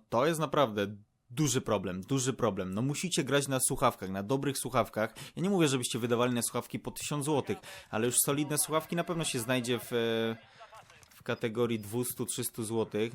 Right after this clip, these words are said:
No myślę, że to nie jest jakiś majątek i spokojnie można odłożyć na coś takiego, a to naprawdę polepszy wasze wini-, wyniki. O, w międzyczasie tutaj dwóch typów podjechało. To jest jeden z nich.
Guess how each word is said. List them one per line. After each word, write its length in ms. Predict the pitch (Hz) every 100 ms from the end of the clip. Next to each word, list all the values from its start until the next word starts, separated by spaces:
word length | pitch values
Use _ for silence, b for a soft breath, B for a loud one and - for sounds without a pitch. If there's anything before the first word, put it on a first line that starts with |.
| 117 -
No 60 | 110
myślę, 220 | 110 117
że 60 | 104
to 100 | 120
nie 100 | 127
jest 120 | 113
jakiś 260 | - 110
majątek 460 | 113 117 117 113 104
i 40 |
spokojnie 420 | 104 117 - 120 117
można 280 | 110 113
odłożyć 400 | 110 120 117 104
na 100 | 104
coś 200 | 98 101
takiego, 360 | - 92 101 104
a 60 | 107
to 100 | 113
naprawdę 400 | 107 120 107 110
polepszy 540 | - 120 123 - 110
wasze 480 | 107 104 - 107 101
wini-, 240 | 110 110 101
wyniki. 560 | 117 117 101 104 117 B B B B B - - - -
O, 300 | 95 98 98 98 - - -
w 60 |
międzyczasie 640 | 110 107 117 117 107 117 110 117
tutaj 360 | 104 110 107 - - - -
dwóch 240 | 120 113
typów 320 | - 147 247
podjechało. 640 | - 107 104 101 95 98 117 -
To 40 | 107
jest 140 | 104
jeden 260 | 117 113 113
z 100 | 113
nich. 240 | 107